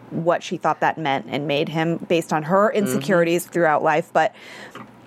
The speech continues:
Speaker 1: I mean, I guess he wasn't really judging who she was, but he did have a comment to make on her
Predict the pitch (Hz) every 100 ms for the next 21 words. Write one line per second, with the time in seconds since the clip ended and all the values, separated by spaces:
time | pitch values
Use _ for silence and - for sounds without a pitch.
0 | - - - - - - - 247 247 254
1 | 247 277 262 269 220 208 180 160 160 175
2 | 170 190 190 185 - 175 160 156 175 185
3 | 175 165 185 165 160 - - 156 143 147
4 | 156 139 135 - 147 147 131 123